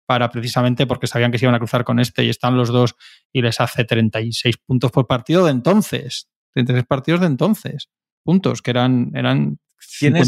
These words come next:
Speaker 1: cincuenta y ocho
Speaker 2: mejor
Speaker 1: de ahora.
Speaker 2: jugador de esos Knicks y quién es el, el,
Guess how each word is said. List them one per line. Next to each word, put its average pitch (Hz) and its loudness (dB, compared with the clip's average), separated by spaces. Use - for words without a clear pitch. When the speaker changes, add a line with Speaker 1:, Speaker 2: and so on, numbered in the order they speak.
Speaker 1:
cincuenta 180 2
y 165 2
ocho 180 -2
Speaker 2:
mejor 123 2
Speaker 1:
de 120 0
ahora. 139 4
Speaker 2:
jugador 123 0
de 120 2
esos 110 0
Knicks 117 0
y 117 2
quién 113 2
es 113 2
el, 110 2
el, 104 0